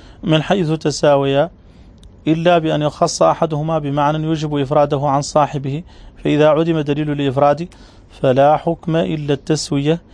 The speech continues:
إذ ليس أحدهما أولى من الآخر، وإذا كان هكذا صح ما قلناه في العموم والخصوص، وبالله التوفيق.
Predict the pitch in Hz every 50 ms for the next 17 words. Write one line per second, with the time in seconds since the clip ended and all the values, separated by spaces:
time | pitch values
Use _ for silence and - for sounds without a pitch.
0 | - - - - - - 165 156 143 139 147 165 156 - 160 - 165 - - 151
1 | 135 147 127 131 143 143 143 143 151 147 147 143 147 139 139 135 131 127 - 147
2 | 135 - - - - _ _ _ _ _ _ - 151 143 139 143 147 143 143 131
3 | - - 151 151 156 156 156 151 139 131 147 156 156 151 - - 139 139 139 147
4 | 151 - - 165 - - 151 147 143 143 135 - - - 135 135 139 143 143 143
5 | 170 - - - - - - - - - - 151 147 135 135 135 135 135 135 147
6 | 156 156 135 - - - - - 143 139 - 175 151 143 139 135 131 127 - -
7 | 135 120 135 -